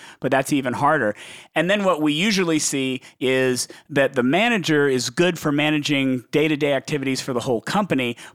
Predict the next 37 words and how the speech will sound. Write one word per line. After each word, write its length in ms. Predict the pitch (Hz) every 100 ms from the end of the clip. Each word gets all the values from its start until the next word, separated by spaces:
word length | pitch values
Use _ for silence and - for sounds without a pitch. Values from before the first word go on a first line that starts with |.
| -
but 260 | 190 -
they 140 | 131 135
don't 340 | 160 160 170
have 500 | 131 147 139 139 135 - -
sort 300 | - 170 143
of 180 | 127 120
the 120 | 110
boots 360 | 107 147 -
on 140 | 175 160
the 80 | 135
ground 340 | 143 139 131
for 140 | -
each 260 | 123 120 -
department 680 | 113 - 143 143 139 139 135
or 160 | 113 110
each 240 | 113 -
area 320 | 127 127 139
of 140 | 139 139
the 80 | 127
firm. 440 | 143 127 127 123 - - -
Those 320 | 147 160 151
groups 400 | 151 151 147 -
know 300 | 139 139 135
their 200 | 135 147
records 440 | 135 135 123 107
better 340 | 104 147 143 135
than 160 | 123
the 60 | 110
manager 440 | 131 165 160 127
will, 280 | 113 110 107
so 200 | 117 139
we 120 | 123
usually 340 | 123 175 180 143
see 180 | - 135
some 220 | 139 127
type 240 | 135 120
of, 160 | 107